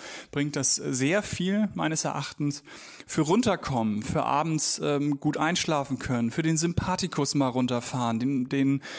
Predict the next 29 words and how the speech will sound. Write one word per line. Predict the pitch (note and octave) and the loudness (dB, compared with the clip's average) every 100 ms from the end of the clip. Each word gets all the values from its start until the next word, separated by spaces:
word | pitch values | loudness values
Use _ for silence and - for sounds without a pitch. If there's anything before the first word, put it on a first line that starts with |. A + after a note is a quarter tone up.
| - - - | -10 -10 -2
Parasympathikus, | E3+ D#3 C#3+ C#3 D#3 C#3+ C#3 C3+ | 0 2 2 0 0 0 0 0
also | C3+ C#3 | 0 2
den | C#3+ C3+ | 0 2
Gegenspieler, | D#3 D#3+ D3 - C#3+ C#3 C3+ B2 B2 A#2+ | 2 2 2 0 0 2 2 2 0 -2
der | C#3 C3+ C3+ | -2 0 0
Hormone | D3 D3 D3 C#3 | 0 2 2 2
ausschüttet, | C#3+ - C#3+ C3+ C3 | 0 0 0 0 0
dass | C3+ | 0
ich | C#3 - | -2 -2
besser, | C#3+ - C3+ C3 - - - - | -2 0 0 0 -6 -14 -14 -2
äh, | C3+ | 0
runterkommen, | C#3+ D#3+ C#3+ D3 C3+ C#3 | 0 0 -2 0 2 2
einschlafen | D3 D3 C#3+ C3+ C#3 | 0 0 0 0 0
kann, | C3 C3+ B2+ | 0 2 2
durchschlafen | B2+ D#3 - C#3+ B2+ C3+ B2 | 2 0 0 -2 0 0 0
kann, | C3+ B2+ B2 - - | 0 0 -2 -10 -6
finde | - C#3+ | 0 0
ich | C3+ | 0
autogenes | C3 B2+ B2+ B2+ B2 | -2 -2 2 2 2
Training | - - B2 A#2 A2+ - - | 0 0 2 4 2 0 -4
noch | B2 A2 - - | -2 -2 -2 -10
viel | - - C3+ | -8 -2 0
hilfreicher. | C3+ G#2+ - G#2 - - - - - - - - - - - - _ _ | 0 -2 -4 -8 -8 -10 -14 -20 -16 -14 -12 -10 -12 -14 -16 -20 _ _
Also | C#3+ D#3 | 0 2
das | F3 G#3 | 2 4
mal | A#3 | 4
so | G#3+ G3+ | 4 2
zwei | - G3 | 2 2
Methoden, | F#3 - F#3+ A3+ G3+ G3+ C4 - | 2 2 2 4 6 6 6 2